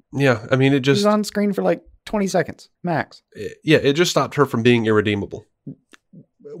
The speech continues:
Speaker 2: What,
Speaker 1: at the end of this
Speaker 2: what
Speaker 1: movie,
Speaker 2: part
Speaker 1: we're
Speaker 2: of
Speaker 1: meant to
Speaker 2: this do
Speaker 1: believe
Speaker 2: I
Speaker 1: that
Speaker 2: need to
Speaker 1: she's
Speaker 2: explain?
Speaker 1: redeemed.
Speaker 2: You just explained it to yourself.
Speaker 1: I don't know. It was just so
Speaker 2: He was there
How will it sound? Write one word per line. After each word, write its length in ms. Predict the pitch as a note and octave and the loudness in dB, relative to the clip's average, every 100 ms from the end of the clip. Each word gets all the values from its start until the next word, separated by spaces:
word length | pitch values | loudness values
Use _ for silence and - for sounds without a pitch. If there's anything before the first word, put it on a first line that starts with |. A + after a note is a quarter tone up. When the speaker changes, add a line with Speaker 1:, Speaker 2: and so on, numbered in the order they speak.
| - | 2
Speaker 2:
What, 20 | |
Speaker 1:
at 60 | D#3+ | 4
the 60 | D#3+ | 6
end 80 | F#3+ | 8
of 60 | |
this 80 | C#3+ | 8
Speaker 2:
what 100 | G3 | 6
Speaker 1:
movie, 120 | C3+ | 6
Speaker 2:
part 100 | A#2 | 6
Speaker 1:
we're 40 | - | 6
Speaker 2:
of 40 | |
Speaker 1:
meant 60 | A3 | 6
to 20 | A3+ | 4
Speaker 2:
this 60 | |
do 40 | A3+ | 6
Speaker 1:
believe 120 | G#3 | 6
Speaker 2:
I 40 | |
Speaker 1:
that 60 | F#3+ | 6
Speaker 2:
need 20 | |
to 60 | F#3+ F3+ | 4 2
Speaker 1:
she's 60 | |
Speaker 2:
explain? 220 | G3+ G#3 | 2 2
Speaker 1:
redeemed. 120 | A#3 C3+ | 2 2
Speaker 2:
You 60 | |
just 200 | B2+ D#3+ | -2 -6
explained 380 | - - A3+ A3+ | -10 -4 0 0
it 100 | C3+ | 0
to 60 | A#2+ | -2
yourself. 320 | G#2+ G2 E2+ _ _ | -4 -6 -10 _ _
Speaker 1:
I 80 | D3+ | 0
don't 100 | G3+ | 4
know. 120 | G#3 | 4
It 80 | A#2 | 4
was 140 | B2 | 2
just 200 | C#3+ D#3+ | 0 -2
so 280 | - E3 D#3 D3+ A#2+ _ _ | 0 0 0 -6 -16 _ _
Speaker 2:
He 120 | - | -2
was 160 | D#3 D3+ | -2 4
there 400 | A2+ G#2 C#3+ | 6 6 2